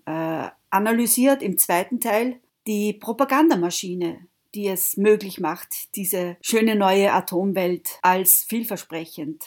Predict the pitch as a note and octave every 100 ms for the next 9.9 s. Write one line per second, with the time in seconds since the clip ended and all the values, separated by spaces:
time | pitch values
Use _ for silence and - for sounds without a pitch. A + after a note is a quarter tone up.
0 | - - F3 F#3 E3+ D#3 D3 - D#3 D#3
1 | _ - _ - E3 D#3 - E3 F3 A#3+
2 | D4+ D4 C4+ C4 C4 F4 G3+ F3+ A3 A#3+
3 | G#3+ F#3+ F#3 G3+ G#3 F#3+ F#3+ - F#3 A#3+
4 | - D4 - - - F3+ F3+ E3+ - -
5 | - E3 E3 E3+ - - A3 C4 D4+ -
6 | C4 C4 - _ G#3+ A#3+ B3 B3+ C4 -
7 | F#3+ - G#3 F#3+ F3+ - - E3+ E3+ F3+
8 | - _ _ _ G#3 F#3 F3 F#3 - _
9 | _ F3+ F3+ F#3+ D#3+ A3 A3+ - -